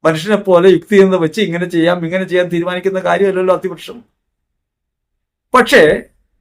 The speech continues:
യേശു അവിടെ ഈ അത്തിവൃക്ഷത്തെ ശപിക്കുന്നത് കേവലമായ ആ വൃക്ഷം ഫലം നൽകിയില്ലെന്ന കാര്യത്തിനല്ല. യേശു മനുഷ്യന്റെ പ്രാരംഭത്തിലേക്ക് പോവുകയാണ്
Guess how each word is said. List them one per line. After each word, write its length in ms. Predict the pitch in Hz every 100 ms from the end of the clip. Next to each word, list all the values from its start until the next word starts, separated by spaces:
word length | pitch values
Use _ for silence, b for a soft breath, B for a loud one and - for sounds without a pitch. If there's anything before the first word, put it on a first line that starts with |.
| _ _ _ _ _ _ 185
യേശു 480 | 226 240 302 302 -
അവിടെ 540 | 214 233 220 208 208 _ _ -
ഈ 80 | 208
അത്തിവൃക്ഷത്തെ 760 | 202 190 - 294 269 285 277 285
ശപിക്കുന്നത് 840 | 240 202 190 208 190 185 180 170 _ _ _ -
കേവലമായ 680 | 220 262 285 277 240 233
ആ 460 | 262 277 202 233 302
വൃക്ഷം 400 | 294 269 - 302
ഫലം 280 | 302 233 226
നൽകിയില്ലെന്ന 560 | 220 202 190 190 180 165
കാര്യത്തിനല്ല. 880 | 151 135 135 127 120 120 180 233 _ _ _ _ _ _ -
യേശു 540 | 156 170 170 170 151 - _ _ _ _ _ _ _ _ -
മനുഷ്യന്റെ 500 | 156 208 214 233 240
പ്രാരംഭത്തിലേക്ക് 880 | 240 185 170 226 294 294 294 269 208
പോവുകയാണ് 600 | 156 143 139 139 147 214